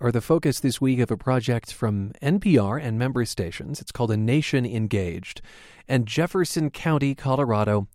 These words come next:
is arguably the most important bellwether in the country. For decades, the suburbs west of Denver have accurately picked the next president. C P R's Ben Marcus takes us to a county where more women are registered to vote than men.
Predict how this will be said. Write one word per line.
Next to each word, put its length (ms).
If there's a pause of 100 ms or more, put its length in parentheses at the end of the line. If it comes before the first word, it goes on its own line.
is 240
arguably 640
the 80
most 300
important 680
bellwether 540
in 160
the 80
country. 520 (380)
For 220
decades, 800
the 120
suburbs 560
west 300
of 120
Denver 440 (160)
have 180 (100)
accurately 600
picked 420 (100)
the 60
next 300
president. 520 (520)
C 160
P 180
R's 160
Ben 220
Marcus 440
takes 320
us 180
to 260
a 100
county 460
where 320 (180)
more 240
women 460
are 180
registered 560
to 100
vote 360 (100)
than 180
men. 340